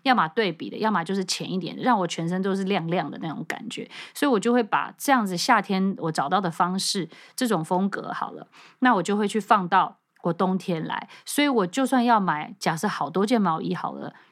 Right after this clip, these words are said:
我也会去选都是那几种色系，只是就是它的这个，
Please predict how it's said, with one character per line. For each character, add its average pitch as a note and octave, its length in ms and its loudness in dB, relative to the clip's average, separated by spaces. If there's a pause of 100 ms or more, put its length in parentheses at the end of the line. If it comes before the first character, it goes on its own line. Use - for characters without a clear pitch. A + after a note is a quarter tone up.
(160)
我 G#3+ 180 8
也 A#3 160 6
会 G3+ 160 2
去 A#3 120 0
选 D#3+ 360 -4 (320)
都 A3+ 160 4
是 A3+ 140 -2
那 G#3+ 120 2
几 D#3+ 160 -4
种 D#3 180 -6
色 E3+ 200 -2
系， D#3 200 -4
只 D3 120 -8
是 F#3 220 -2 (200)
就 F#3+ 100 -2
是 F#3 260 -4 (140)
它 G3 160 2
的 F3+ 100 0
这 F3 120 -4
个， D#3+ 200 -4